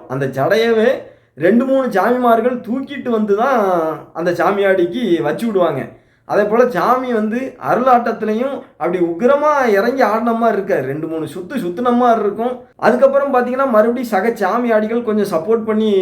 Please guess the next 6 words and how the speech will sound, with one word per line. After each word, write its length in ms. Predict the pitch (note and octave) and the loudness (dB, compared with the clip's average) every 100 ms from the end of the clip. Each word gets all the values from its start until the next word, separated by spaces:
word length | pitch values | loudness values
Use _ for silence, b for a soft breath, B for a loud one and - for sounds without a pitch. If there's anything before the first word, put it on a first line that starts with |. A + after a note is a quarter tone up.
| F3+ | 0
பிடிச்ச 400 | F3 F#3 G#3 G#3 | -4 -4 -2 -2
மாதிரியே 280 | G3 F#3+ F#3+ | -2 -2 0
இருக்கும். 260 | E3+ C#3 - - | -2 -6 -14 -16
அதனால 320 | C3 D#3 F#3+ D#3+ | -10 -2 0 0
ஆயிரத்தி 460 | F3+ B3+ B3+ - E4 | 2 2 2 0 -2
ஒண்ணுலாம் 480 | B3 A#3+ C4+ C4 | 0 0 0 0